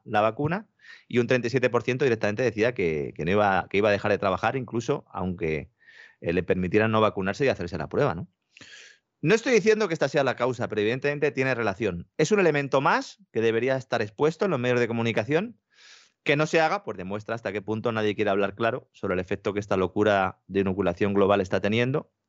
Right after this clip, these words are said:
no solo desde el punto de vista sanitario, incluso político, sino en materia laboral, ¿no? Incluso editores de medios críticos con la gestión de la pandemia, como el New York Post o incluso la Fox, pues cuando hablan de dimisiones masivas no mencionan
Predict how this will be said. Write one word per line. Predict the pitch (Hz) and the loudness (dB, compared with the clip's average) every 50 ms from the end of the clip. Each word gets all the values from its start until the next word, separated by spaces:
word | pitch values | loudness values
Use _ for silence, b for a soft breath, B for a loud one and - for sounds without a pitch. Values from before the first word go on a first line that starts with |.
| _ _ B B B B B B B | _ _ B B B B B B B
no | - 156 | -2 0
solo | 160 190 135 107 | 2 4 4 4
desde | 98 92 95 90 | 4 2 0 -2
el | 90 - | -6 -6
punto | - 90 85 - | -4 -4 -2 0
de | 82 | -2
vista | 87 87 87 82 | -2 -2 -4 -4
sanitario, | 95 85 78 73 - 139 180 151 110 | -4 -4 -2 0 2 2 2 2 0
incluso | 95 90 - 90 90 104 - | -2 -4 -6 -6 -6 -6 -4
político, | 98 135 202 - - 90 90 85 | -2 -2 -2 -2 -2 -4 -4 -4
sino | - 85 85 | -4 -4 -2
en | 87 | -2
materia | 80 82 82 95 92 95 87 | -2 -2 0 0 2 2 2
laboral, | 87 82 80 95 143 175 139 104 | 2 2 4 4 2 2 0 0
¿no? | 104 127 | -2 -4
Incluso | 135 117 - 113 113 110 120 110 | -4 -4 -2 -2 0 2 2 2
editores | 104 107 87 - 135 139 139 139 | 2 2 2 2 4 4 4 2
de | 143 | 2
medios | 143 139 131 131 110 - | 2 2 2 2 2 0
críticos | - 147 156 170 170 135 - - 143 147 - - | 0 -2 0 0 0 -2 0 0 0 0 0 0
con | 123 110 | 0 2
la | 107 | 2
gestión | 98 - - - 117 107 | 0 -2 -4 -2 -2 0
de | 113 107 | 2 0
la | 104 85 | 0 0
pandemia, | 95 95 104 135 170 185 175 190 190 | -2 -4 -2 -2 0 0 0 -2 -2
como | 185 113 104 | -2 -2 -2
el | 101 101 | 0 0
New | 113 113 | 2 2
York | 107 101 98 - | 2 2 2 2
Post | - 165 196 185 170 175 185 - _ _ _ _ _ _ _ _ _ _ _ _ _ | 2 4 4 4 4 2 0 -4 _ _ _ _ _ _ _ _ _ _ _ _ _
o | - 95 | -8 -6
incluso | 101 87 107 104 - 107 | -6 -4 -4 -4 0 0
la | 101 95 | 0 0
Fox, | - - 135 160 185 - - - - _ | 2 2 0 0 0 -4 -14 -18 -16 _
pues | - 76 78 - - - - _ _ _ _ | -8 -8 -8 -8 -12 -18 -20 _ _ _ _
cuando | _ - 98 98 101 101 | _ -6 -4 -2 0 2
hablan | 107 117 123 127 | 2 2 2 0
de | 127 | -2
dimisiones | 131 131 127 107 135 127 127 123 | -2 -2 -4 -2 -2 -2 -2 -2
masivas | 123 120 107 117 127 143 170 185 165 - | -2 -2 -2 0 2 2 2 0 -2 -6
no | - 98 101 113 131 | -6 -2 0 0 0
mencionan | 143 123 104 - - - 170 208 117 78 - _ | 0 -2 -2 -4 -2 -2 -2 -2 -2 -6 -10 _